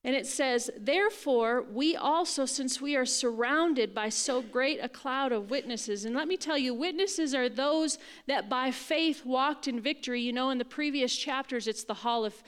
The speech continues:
the, the faith, of the hall of fame, right? The heroes of faith, right? They walked by faith in victory. They weren't perfect. If you notice that about every single one of them, they all made mistakes.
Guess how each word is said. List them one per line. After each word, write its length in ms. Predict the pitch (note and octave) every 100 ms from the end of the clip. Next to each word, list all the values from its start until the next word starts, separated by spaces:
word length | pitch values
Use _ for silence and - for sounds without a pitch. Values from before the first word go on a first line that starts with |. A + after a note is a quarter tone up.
| - -
the, 140 | - G3+
the 180 | -
faith, 460 | G3+ - F#3+ E3+ -
of 160 | F3 -
the 100 | F3+
hall 200 | A3 G3+
of 60 |
fame, 320 | G#3 F#3+ D#3+
right? 240 | G#3+ F#3 C4
The 60 |
heroes 680 | F#3+ - A#3 G#3+ D#3+ - - - _ - -
of 100 | G3
faith, 460 | - F#3+ D3+ - - -
right? 300 | F3+ A3+ C#4+ - _ _ _ _ _ _ -
They 160 | - B3+
walked 440 | A#3+ C4+ E4+ E4+
by 160 | E4 D4+
faith 340 | D4 C#4+ D#4
in 160 | D4+ A#3+
victory. 500 | D4 D#4 B3+ G#3+ A#3 - - -
They 180 | C4 C#4+
weren't 500 | B3+ D#4 E4+ - -
perfect. 800 | - E4 G4 B4 - C4 C4
If 160 | B3 A#3+
you 120 | B3+
notice 400 | C4 C#4+ F4 -
that 200 | - B3+
about 260 | B3+ A#3+ A3+
every 280 | C4+ E4+ D#4
single 360 | D#4+ D#4 C4+
one 260 | C4 D4+ E4+
of 100 | B3
them, 160 | A#3+
they 140 | A#3+ A#3
all 240 | B3+ E4+
made 280 | C#4 C4 C#4+
mistakes. 800 | B3+ - - D#4 C4+ - - -